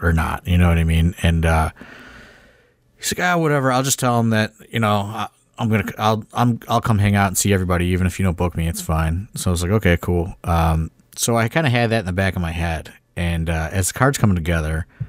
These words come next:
I come up with this idea, um,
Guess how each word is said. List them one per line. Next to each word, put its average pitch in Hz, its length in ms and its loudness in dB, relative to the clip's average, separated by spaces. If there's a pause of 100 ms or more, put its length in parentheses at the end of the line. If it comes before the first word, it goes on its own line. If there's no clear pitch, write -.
(640)
I 107 80 -4
come 139 200 2
up 117 100 4
with 101 100 0
this 92 140 0
idea, 87 580 2 (580)
um, 80 640 0